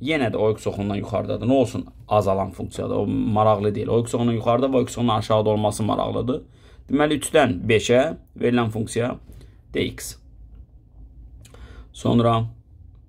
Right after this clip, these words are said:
sonra yeddinci, yenə eyni məntiq. Bax,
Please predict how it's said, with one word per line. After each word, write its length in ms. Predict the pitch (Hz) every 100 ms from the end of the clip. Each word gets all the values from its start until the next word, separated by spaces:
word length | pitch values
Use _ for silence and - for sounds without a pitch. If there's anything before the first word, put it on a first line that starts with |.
| - - - - - - - - - -
sonra 460 | - 110 113 107 104 107
yeddinci, 640 | 139 123 120 113 104 104 107
yenə 300 | 117 123 120
eyni 240 | 117 113 107
məntiq. 480 | 101 104 - 104 -
Bax, 240 | - 120